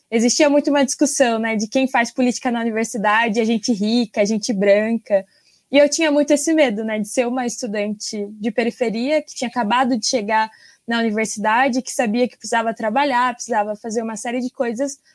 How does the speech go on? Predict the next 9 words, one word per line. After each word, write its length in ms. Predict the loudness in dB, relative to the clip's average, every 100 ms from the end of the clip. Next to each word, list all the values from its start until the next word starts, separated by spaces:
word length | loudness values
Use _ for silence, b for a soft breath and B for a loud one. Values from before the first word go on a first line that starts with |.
| _
pra 120 | 2
sobreviver 760 | 4 4 4 4 4 4 4 4
e, 80 | 6
no 140 | 8
limite, 420 | 8 8 6 4
mudar 280 | 0 2 2
de 140 | 4 2
vida, 360 | 2 -2 -4
né? 180 | -6 -8